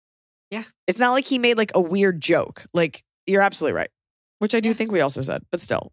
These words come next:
Speaker 2: I, I agree with
Speaker 1: We
Speaker 2: you,
Speaker 1: did,
Speaker 2: and I
Speaker 1: right?
Speaker 2: like how
Speaker 1: Like
Speaker 2: firm you are about it.
Speaker 1: Uh, right. Then H R
Speaker 2: She's very
Speaker 1: manager
Speaker 2: black
Speaker 1: is
Speaker 2: and white.
Speaker 1: saying, "Bring that up. Make that, like, that. Don't just sli-, let it slide off." Yeah.
Speaker 2: Right.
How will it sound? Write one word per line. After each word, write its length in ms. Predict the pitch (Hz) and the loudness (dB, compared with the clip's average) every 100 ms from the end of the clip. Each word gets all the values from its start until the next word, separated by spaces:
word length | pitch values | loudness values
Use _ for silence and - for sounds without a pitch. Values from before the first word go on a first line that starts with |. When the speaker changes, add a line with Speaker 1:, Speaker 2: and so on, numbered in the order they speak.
| - | -2
Speaker 2:
I, 220 | 165 165 - | 0 0 0
I 60 | |
agree 240 | 170 151 139 | 0 0 -2
with 120 | 123 | 0
Speaker 1:
We 80 | - | -2
Speaker 2:
you, 80 | - | 0
Speaker 1:
did, 80 | |
Speaker 2:
and 140 | - 165 | 0 2
I 80 | - | 2
Speaker 1:
right? 80 | |
Speaker 2:
like 140 | 170 160 | 2 2
how 100 | 160 | 0
Speaker 1:
Like 60 | 156 | -2
Speaker 2:
firm 240 | 156 139 | -4 -2
you 100 | 131 | 0
are 60 | 123 | 0
about 220 | 123 131 | 0 -2
it. 120 | - _ - | -4 _ -12
Speaker 1:
Uh, 60 | 226 202 | -12 -4
right. 260 | 262 233 | -2 0
Then 160 | 233 233 | -2 -4
H 220 | 254 269 | -4 -2
R 80 | 277 | 0
Speaker 2:
She's 120 | 247 | 2
very 180 | 226 254 | 4 4
Speaker 1:
manager 80 | 233 | 4
Speaker 2:
black 100 | 226 | 2
Speaker 1:
is 60 | 214 | 2
Speaker 2:
and 100 | 202 | 0
white. 180 | 156 | 0
Speaker 1:
saying, 200 | 190 180 - | -2 -10 -14
"Bring 340 | 190 196 226 226 | -10 -4 -2 -2
that 220 | 214 185 | 0 0
up. 260 | 127 - - | 0 -2 -8
Make 260 | 190 202 202 | -4 -4 -2
that, 140 | 208 | -2
like, 200 | 196 190 | -2 0
that. 380 | 208 202 - 185 | 0 0 -4 -8
Don't 240 | 208 226 | -4 -4
just 260 | 214 214 - | -6 -8 -4
sli-, 300 | 196 185 - | 0 0 0
let 200 | 185 180 | -2 -2
it 100 | 175 | -2
slide 240 | 180 165 | -2 -2
off." 300 | 156 123 156 | -2 -4 -4
Yeah. 300 | 180 151 - 196 _ _ _ - | -2 -2 -4 -12 _ _ _ -4
Speaker 2:
Right. 240 | 131 - | -4 -4